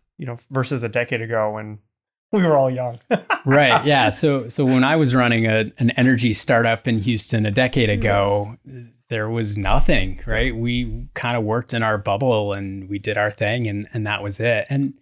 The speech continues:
Speaker 2: you know, it, admittedly, some, some of the, the corporate venture existed. I mean, we had the company I was, was running, we had Chevron and Equinor on
Speaker 1: Mm.
Speaker 2: our cap table. Um,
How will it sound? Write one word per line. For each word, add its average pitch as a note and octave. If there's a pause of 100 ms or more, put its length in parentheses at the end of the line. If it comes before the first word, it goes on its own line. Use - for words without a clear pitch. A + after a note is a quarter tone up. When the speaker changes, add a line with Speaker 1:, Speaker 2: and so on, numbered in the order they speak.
(460)
Speaker 2:
you F#3+
know, G#2+
it, D#3 (260)
admittedly, D3
some, C3
some B2+
of B2+
the, B2+
the B2+ (180)
corporate A#2
venture A#2
existed. A2+ (200)
I G#2
mean, G2+
we G#2
had G#2 (640)
the A2
company G2+
I F#2+
was, G2
was G#2+
running, G2
we G#2
had G2+
Chevron F#2+
and F#2+
Equinor F#2+
on F2+
Speaker 1:
Mm. D#2
Speaker 2:
our G2
cap -
table. F#2 (800)
Um, F#2